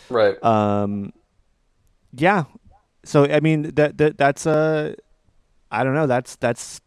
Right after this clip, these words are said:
Speaker 2: two thousand for you.
Speaker 1: I guess. I mean, like, it kept, it kept going. Like, if anything, this felt like a weird P G thirteen precursor to, uh, you know, the way H B O would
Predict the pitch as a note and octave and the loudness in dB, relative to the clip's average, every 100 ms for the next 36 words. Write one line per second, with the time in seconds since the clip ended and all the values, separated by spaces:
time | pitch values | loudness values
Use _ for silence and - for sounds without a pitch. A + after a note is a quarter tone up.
0 | - - C3+ B2+ D3 A#2 G2+ G2+ G#2 G#2+ | -12 -4 0 2 2 0 -4 -4 -4 -6
1 | B2 _ _ _ _ _ _ _ - - | -10 _ _ _ _ _ _ _ -20 -20
2 | - - _ _ _ _ - C#3+ D3+ G3 | -20 -20 _ _ _ _ -4 4 8 8
3 | D#3 C#3+ D3+ D3+ C#3+ D3 A3 A#3 - - | 6 4 6 6 4 4 4 2 0 -12
4 | - _ B2 A#3 A#3+ C3+ C#3+ F#3 D3+ C3 | -14 _ 2 4 4 6 6 8 4 0
5 | C3+ D3 F3 E3+ D3 C#3 - D3+ C3+ C3 | -2 0 0 0 -2 -2 0 2 2 -2
6 | A#2+ B2+ C3+ C3 C3 C#3 C3+ C3 C3+ B2 | -6 -2 0 -2 -4 -14 -12 -10 -6 -6
7 | - B2 A2 B2+ B2 B2+ A2+ - A2 G#2 | -6 -12 -12 -14 -12 -6 -6 -4 -8 -8
8 | - A2+ G#2+ G#2+ G#2 G#2 - - _ _ | -8 -6 -2 0 0 -2 -6 -16 _ _
9 | - A#2 G#2 G#2 - A#2+ A2+ A2+ A2 A#2 | -10 -6 -4 -4 -4 -2 -2 -4 -10 -4
10 | A2 G#2+ A2 G#2 G2+ | 0 2 2 -2 -4